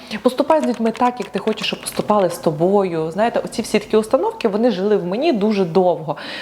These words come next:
Я би сказала, майже до тридцяти років. Зараз мені тридцять один, але майже, ну да, десь до двадцяти семи, так точно. І я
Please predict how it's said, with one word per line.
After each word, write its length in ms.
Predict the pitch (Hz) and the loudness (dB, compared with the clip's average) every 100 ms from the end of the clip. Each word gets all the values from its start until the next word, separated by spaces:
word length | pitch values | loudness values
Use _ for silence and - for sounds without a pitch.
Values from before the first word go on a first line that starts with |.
| 226 | -2
Я 80 | 196 | 0
би 80 | 202 | 0
сказала, 520 | - 190 220 202 170 | 0 2 4 4 2
майже 500 | 185 208 240 214 185 | 2 2 2 2 0
до 120 | 180 | 0
тридцяти 560 | 175 175 - 175 190 190 | -2 -2 -2 2 4 4
років. 280 | 185 156 | 0 -4
Зараз 280 | 160 180 - | -6 -6 -6
мені 200 | 180 175 | -6 -6
тридцять 380 | 165 175 175 170 | -2 -2 -2 0
один, 200 | 190 339 - | 2 2 2
але 220 | 196 185 | 2 2
майже, 460 | 156 208 156 147 202 | 2 0 0 -4 -6
ну 80 | 277 | 0
да, 140 | 190 | 0
десь 180 | 170 165 | 0 -2
до 120 | 180 | 0
двадцяти 400 | 196 220 220 226 | 0 -2 -2 -4
семи, 400 | 226 202 196 160 247 - - - | -2 0 0 -2 -6 -10 -10 -2
так 180 | 214 208 | 0 2
точно. 440 | - 175 - 180 165 - - - - - - | 4 2 2 -2 -4 -6 -12 -14 -18 -4 4
І 320 | 233 226 214 | 4 4 4
я 240 | 277 349 | 4 4